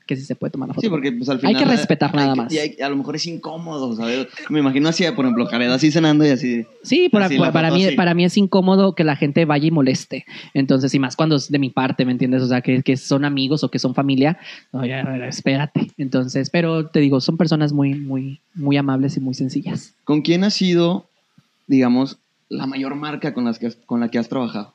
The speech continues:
Speaker 2: Así que tú digas, "Guau". O sea, que,
Speaker 1: Ay,
Speaker 2: que en el
Speaker 1: qué
Speaker 2: momento en el que tú dijiste, "No creo que esté yo aquí trabajando", ¿sabes?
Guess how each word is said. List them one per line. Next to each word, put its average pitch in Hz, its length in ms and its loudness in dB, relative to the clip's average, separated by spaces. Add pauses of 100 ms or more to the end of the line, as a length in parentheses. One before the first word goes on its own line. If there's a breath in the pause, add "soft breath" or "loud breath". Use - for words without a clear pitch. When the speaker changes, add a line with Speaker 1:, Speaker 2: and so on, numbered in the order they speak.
(120)
Speaker 2:
Así 117 220 -6
que 113 100 -10
tú 120 120 -6
digas, 113 420 -6 (480)
"Guau". 120 480 -4 (440)
O 110 40 -12
sea, 110 200 -4 (540 loud breath)
que, 131 120 -4
Speaker 1:
Ay, 143 180 0
Speaker 2:
que 156 100 -4
en 147 60 0
el 147 80 2
Speaker 1:
qué 151 40 2
Speaker 2:
momento 151 220 0
en 196 60 0
el 190 40 -4
que 185 60 -4
tú 180 80 -6
dijiste, 156 300 -2
"No 151 320 0
creo 160 560 -4
que 123 80 -14
esté 123 260 -4
yo 131 140 0
aquí 120 260 -4
trabajando", 113 580 -14
¿sabes? - 300 -12